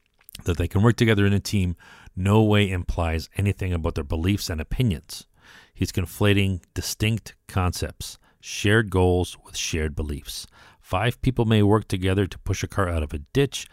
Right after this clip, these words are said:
but beyond their shared goal of pushing the car out, there is nothing we can infer about their beliefs, be that on whether we should eat more bacon or how long a woman's hair should be.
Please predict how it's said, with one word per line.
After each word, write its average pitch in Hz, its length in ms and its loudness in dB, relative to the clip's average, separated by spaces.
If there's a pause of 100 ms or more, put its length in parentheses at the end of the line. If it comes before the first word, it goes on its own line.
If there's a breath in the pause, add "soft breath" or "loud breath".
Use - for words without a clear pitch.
(200 loud breath)
but 82 140 -4
beyond 101 360 2
their 95 80 4
shared 95 380 0
goal 90 260 0
of 85 160 -10
pushing 107 280 0
the 92 80 -2
car - 360 0
out, 87 220 0
there 78 160 -6
is - 180 -10
nothing 107 340 0
we 95 140 0
can 85 160 -4
infer 78 560 -2 (380 loud breath)
about 80 240 -2
their 80 80 -2
beliefs, 82 640 0 (380 loud breath)
be 85 140 -2
that 87 220 0
on 82 200 -2
whether 80 260 0
we 78 120 -4
should - 280 -8
eat 76 200 -12
more - 160 -18
bacon 120 580 2 (240 loud breath)
or 85 140 -2
how 87 200 0
long 87 340 0
a 85 80 -2
woman's 80 400 -4
hair 78 180 -6
should 82 340 -8
be. 107 260 -2